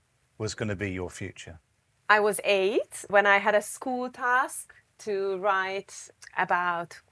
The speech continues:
Speaker 2: who I want to become, like, what kind of profession I'm interested in and what kind of things I do in order to become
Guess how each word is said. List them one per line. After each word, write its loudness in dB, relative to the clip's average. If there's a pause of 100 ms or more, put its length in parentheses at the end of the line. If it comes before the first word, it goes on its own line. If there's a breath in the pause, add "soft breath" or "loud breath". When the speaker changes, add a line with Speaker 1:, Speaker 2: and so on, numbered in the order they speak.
(120)
Speaker 2:
who -4
I 6
want -4
to -12
become, -6
like, -2
what 0
kind -4
of -8
profession -4
I'm -2
interested -4
in -4
and -6
what -8
kind -6
of -8
things 0
I 0
do 0
in 2
order 2
to -12
become -8